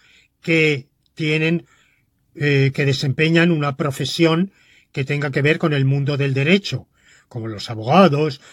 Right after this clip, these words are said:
los notarios, los jueces, etcétera. Es, hablamos en ese caso de, bueno, pues, eh, aquí la palabra operador se utiliza en una acepción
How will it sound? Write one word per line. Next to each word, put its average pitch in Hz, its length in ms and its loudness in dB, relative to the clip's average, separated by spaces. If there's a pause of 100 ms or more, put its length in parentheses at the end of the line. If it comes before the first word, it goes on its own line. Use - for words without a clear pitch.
(160)
los 147 280 -6
notarios, 165 560 0
los 135 220 -6
jueces, 160 540 -2
etcétera. 147 400 -4 (360)
Es, 160 320 -4 (720)
hablamos 156 540 0
en 156 100 -2
ese 143 240 -2
caso 170 340 0
de, 156 220 2 (1500)
bueno, 160 260 4
pues, 156 800 -2 (300)
eh, 147 360 0
aquí 180 420 6
la 160 180 4
palabra 151 680 0 (300)
operador 170 800 2 (420)
se - 200 -6
utiliza 165 640 2
en 143 200 -2
una 151 280 -2
acepción 156 580 -6